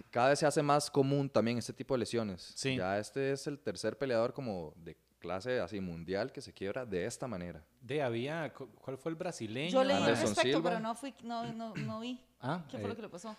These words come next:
Speaker 2: de ahí, mae, el
Speaker 1: Uy, se
Speaker 2: mae
Speaker 1: le
Speaker 2: está peleando contra Poirier, eh, y está, ni siquiera está haciendo nada, está parado, se quita un golpe, mae, y la piernilla de atrás le hace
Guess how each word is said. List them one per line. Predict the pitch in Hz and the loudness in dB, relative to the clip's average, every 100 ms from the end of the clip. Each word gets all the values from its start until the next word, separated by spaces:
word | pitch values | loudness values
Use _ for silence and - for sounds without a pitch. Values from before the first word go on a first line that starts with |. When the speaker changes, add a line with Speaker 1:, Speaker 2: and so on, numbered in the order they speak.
| - | -2
Speaker 2:
de | 156 | 4
ahí, | 254 | 6
mae, | 233 151 | 6 4
el | 131 | 6
Speaker 1:
Uy, | |
se | 139 | 6
Speaker 2:
mae | 160 185 | 6 6
Speaker 1:
le | 190 | 2
Speaker 2:
está | 160 - - | 2 2 4
peleando | 185 190 190 156 | 4 4 2 0
contra | 127 117 107 101 | -2 0 -2 0
Poirier, | 107 107 131 180 208 - _ _ _ _ | -2 0 0 0 -2 -16 _ _ _ _
eh, | 104 107 101 101 98 98 - _ _ - - - | 0 2 2 2 0 -2 -8 _ _ -20 -16 -4
y | 123 | -4
está, | 120 - 160 170 - - | -2 4 6 4 0 -14
ni | 131 120 | -4 -2
siquiera | 107 110 147 180 | 0 0 0 0
está | 196 | 0
haciendo | 175 185 170 | 0 2 4
nada, | 180 | 4
está | 151 143 - | 4 4 6
parado, | 175 180 190 208 | 6 8 8 6
se | - - | 2 0
quita | 165 170 208 | 0 -2 -4
un | 185 | -4
golpe, | 208 226 - 247 | -4 -4 -6 -6
mae, | 214 151 - | -4 -6 -8
y | |
la | 131 127 | -6 -4
piernilla | 127 131 147 165 | -4 -4 -2 -2
de | |
atrás | 156 160 160 | 2 2 4
le | |
hace | 156 - 110 | 2 4 0